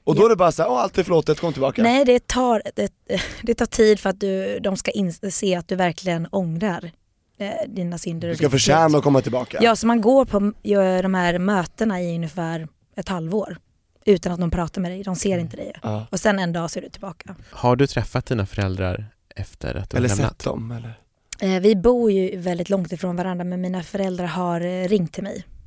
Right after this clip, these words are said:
Speaker 2: och hört bara hur jag mår.
Speaker 1: Får de göra det?
Speaker 2: N-, ehm, egentligen inte, nej.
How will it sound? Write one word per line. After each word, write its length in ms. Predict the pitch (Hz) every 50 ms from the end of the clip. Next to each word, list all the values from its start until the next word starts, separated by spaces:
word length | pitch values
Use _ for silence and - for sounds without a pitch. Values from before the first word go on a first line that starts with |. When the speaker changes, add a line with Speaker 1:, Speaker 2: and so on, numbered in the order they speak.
| - - - -
Speaker 2:
och 100 | 190 165
hört 300 | 156 175 165 165 - -
bara 180 | 190 185 180
hur 140 | 175 170 175
jag 120 | 170 170 170
mår. 240 | 175 302 320 - - - _ _ - _ _ _ _ _ _ _ _
Speaker 1:
Får 200 | - - 208 214
de 140 | 202 196 185
göra 320 | 185 185 156 131 151 214
det? 120 | 214 - - - - _ _ _ _ - - - _ _ _ _ -
Speaker 2:
N-, 180 | 214 208 220
ehm, 800 | 220 214 196 185 180 180 180 175 170 170 170 170 170 170 175 175 165 - _ _ _ _ _ _ - - - - - - - - - - - -
egentligen 400 | 214 208 190 180 165 190 180 175
inte, 180 | 165 165 190
nej. 200 | 190 202 277 -